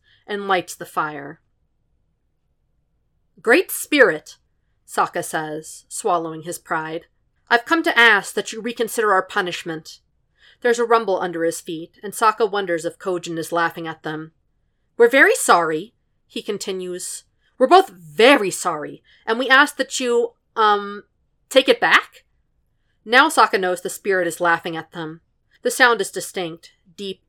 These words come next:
dark chuckles, the snap of them like the bubbles popping in the lava that swallowed the temple.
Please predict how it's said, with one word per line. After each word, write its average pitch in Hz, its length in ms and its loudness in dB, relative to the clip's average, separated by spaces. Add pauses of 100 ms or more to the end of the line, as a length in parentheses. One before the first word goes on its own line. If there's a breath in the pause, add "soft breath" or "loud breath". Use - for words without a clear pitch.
dark 170 300 0
chuckles, - 680 -6 (280 soft breath)
the 226 80 0
snap 220 380 2
of 170 140 -14
them 165 220 -6
like 165 160 -10
the 190 80 -6
bubbles 175 400 -2
popping 160 420 -6
in 165 120 -12
the 170 80 -6
lava 165 460 -2
that 160 200 -10
swallowed 160 420 -2
the 160 80 -10
temple. 160 500 -6